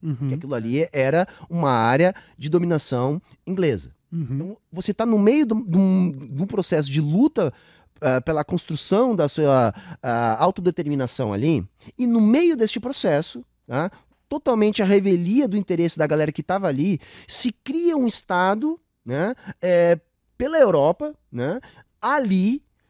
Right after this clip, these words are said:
Speaker 2: e como que isso não vai ser hostilizado?
Speaker 1: Uhum.
Speaker 2: Se coloca na, na, na, na posição daquele povo que tava tentando lutar pela sua autodeterminação ali. Não, agora é o seguinte: vai ter um Estado aqui, esse Estado vai ser um Estado judaico, e vocês vão ter que aceitar, e não é só isso, esse Estado se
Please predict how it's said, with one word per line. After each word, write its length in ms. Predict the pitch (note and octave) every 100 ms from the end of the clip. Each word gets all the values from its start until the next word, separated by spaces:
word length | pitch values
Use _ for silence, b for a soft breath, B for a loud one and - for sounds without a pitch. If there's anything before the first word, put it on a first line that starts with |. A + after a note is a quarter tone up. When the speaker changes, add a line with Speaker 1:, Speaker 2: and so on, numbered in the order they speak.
| _ _
Speaker 2:
e 120 | - D#4
como 240 | - F4+ F4+
que 80 | D#4
isso 120 | D#4+
não 80 | D4
vai 120 | C4+
ser 120 | -
hostilizado? 720 | A#3+ - G#3+ F3+ D#3 C3 F#2 D#2+
Speaker 1:
Uhum. 400 | F3+ C#3 D#3+ G3+
Speaker 2:
Se 120 | -
coloca 320 | C4+ D4+ D#4+
na, 240 | C#4+ B3+
na, 260 | A3+ G#3+ G#3
na, 160 | G3+ G3+
na 160 | G3+
posição 420 | G#3+ A3 G#3+ A3+
daquele 300 | A#3+ A#3 B3
povo 320 | B3 A#3 C4+ C#4
que 80 |
tava 220 | D4+ C4 C4
tentando 400 | B3 G#3 D4 C#4
lutar 260 | A#3 B3+
pela 160 | C4+ A#3+
sua 260 | - B3
autodeterminação 880 | A3+ C4 C4+ B3+ A#3 A3+ G#3+ - G#3
ali. 120 | D#3+
Não, 160 | F3+ F#3
agora 180 | C#3 G3
é 40 |
o 20 |
seguinte: 260 | G#3+ F#3 C3
vai 100 | C#3+
ter 120 | G3
um 40 | F#3
Estado 380 | - F3 F3
aqui, 380 | E3 - A3+ C4+
esse 180 | A#3 -
Estado 400 | F#3+ - E3+ E3
vai 100 | E3
ser 120 | E3
um 20 |
Estado 300 | D#3 - C#3
judaico, 680 | B2 D#3 A3 B3+ A#3+ A3+ A#3+ B B B
e 140 | F#3+ F#3+
vocês 260 | G3 G3
vão 100 | F#3+
ter 140 | F3+ F#3
que 80 |
aceitar, 680 | F#3 E3+ D3+ - A#3+ B3 B3+ B A#3
e 480 | - G3+ G3 G3 G3 - _ _
não 160 | - D4
é 60 |
só 180 | - D4+
isso, 240 | A3 E3 F3+
esse 140 | F#3
Estado 280 | - G3+ F#3
se 220 | - -